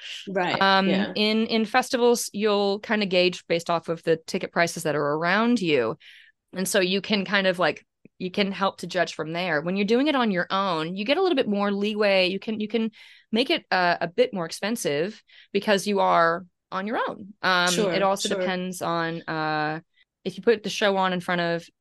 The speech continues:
Speaker 2: friends and family. So doing it, um, at home first, doing a home show, I, I would always recommend do a home show first, uh,
Speaker 1: Mm.
Speaker 2: and then take it on tour. Um, but remember that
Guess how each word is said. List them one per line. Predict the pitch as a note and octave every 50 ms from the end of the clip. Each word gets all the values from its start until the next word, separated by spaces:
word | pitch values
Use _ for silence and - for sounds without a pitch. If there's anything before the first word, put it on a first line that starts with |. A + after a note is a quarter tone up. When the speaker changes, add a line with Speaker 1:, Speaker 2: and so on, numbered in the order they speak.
| _
Speaker 2:
friends | _ D#3+ D3+ D#3+ D#3
and | F#3 F3
family. | - A3 A#3 A#3+ G#3+ D#3+ C#3+
So | - -
doing | E3+ E3+ F3+ F3 F3 F3+ F3
it, | F3 F3+ - - - _ - - - - - _ _ -
um, | - F3 E3+ E3 E3 E3 E3+ E3+ -
at | - D#3+ D#3
home | - - - A#3+ A#3+ A#3 A#3 G#3
first, | - - C#3+ - - - - - - - _ _ _ - _ _ _ -
doing | F#3 F#3 F#3 F3+
a | F3+
home | E3+ F3+ F3 F3+
show, | E3+ - G3+ G#3+
I, | C4 D#4+ E4 - D3
I | E2+ - - - F3
would | D#3+ C#3+
always | A#2+ F2 - E2
recommend | - - - C#3+ C#3+ D3
do | D#3+ E3
a |
home | E3 F#3 F#3+ F#3
show | - G3+ F#3+
first, | - A#3 B3 C#4 C4+ - - _ - - - - _ A#3
uh, | A3+ F#3 F#3 F3+
Speaker 1:
Mm. | -
Speaker 2:
and | A3+ A#3 B3
then | C4+ C4+ C4 B3
take | B3 A3+ G#3 G3+
it | F#3
on | F#3 F3+ F3+ F3+
tour. | F3+ - - G#3 A3 B3 C4+ D4+ D#4+ -
Um, | - F3+ F3 F3+ F3
but | F3+ F#3+ -
remember | G#3+ G#3 G3+ G3+ G#3 A3+ A#3 G3 F3+ F3 F3+ G#3 A#3+ - - -
that | E3+ F#3 F3+ F3 F3 - - -